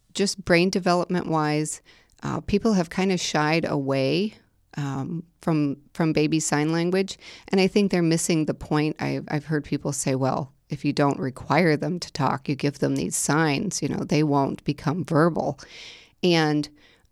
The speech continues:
I don't, I don't think the science backs that up. I think what it gives us is, um, kids get very frustrated when they can't communicate. And so if you're giving, um, your toddler the ability to tell you,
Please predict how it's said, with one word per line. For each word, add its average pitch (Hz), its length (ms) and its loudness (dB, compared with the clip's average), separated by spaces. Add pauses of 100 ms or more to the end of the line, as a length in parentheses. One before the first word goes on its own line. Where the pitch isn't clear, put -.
(420)
I 170 100 2
don't, 185 280 4
I 190 100 2
don't 226 220 2
think 208 200 0
the 175 80 -2
science 151 380 0
backs - 360 -4
that 127 260 -4
up. - 420 0
I 143 120 0
think 156 360 -2
what 147 160 0
it - 260 -6
gives 175 300 0
us 147 280 0
is, 139 440 -2
um, 156 360 -6 (1000)
kids 185 280 2
get 180 180 4
very 160 200 4
frustrated - 800 -2
when 139 140 0
they 135 140 0
can't - 420 -4
communicate. 190 840 0 (600)
And 185 160 4
so 175 120 2
if 160 160 2
you're 196 160 2
giving, 160 580 4
um, 135 420 -4 (200)
your 160 480 2
toddler 151 480 0
the 143 160 0
ability 143 520 2
to 143 400 0
tell 165 260 -2
you, 143 400 2